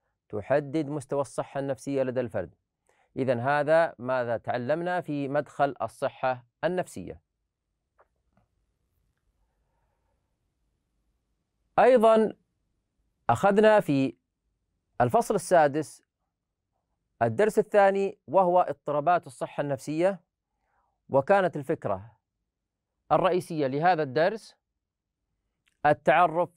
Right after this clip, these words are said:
على الاضطرابات النفسية وأهم أنواعها وعلاماتها وآثارها. إذن ننتقل الآن إلى الدرس الثاني وهو اضطرابات الصحة النفسية، ودرسنا في الدرس الأول وكان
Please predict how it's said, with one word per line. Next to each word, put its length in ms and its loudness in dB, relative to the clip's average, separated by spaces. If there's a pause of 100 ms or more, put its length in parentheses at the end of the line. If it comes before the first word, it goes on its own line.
على 120 -4
الاضطرابات 640 -2
النفسية 640 -6 (540)
وأهم 560 -4 (320)
أنواعها 800 -2 (1300)
وعلاماتها 1000 2 (100)
وآثارها. 680 -2 (920)
إذن 280 2
ننتقل 420 -2
الآن 460 -2
إلى 240 0
الدرس 300 -4
الثاني 360 -2
وهو 220 0
اضطرابات 540 -2
الصحة 320 -10
النفسية، 600 -6 (420)
ودرسنا 720 0 (340)
في 220 -6
الدرس 320 -2
الأول 340 -2
وكان 440 -2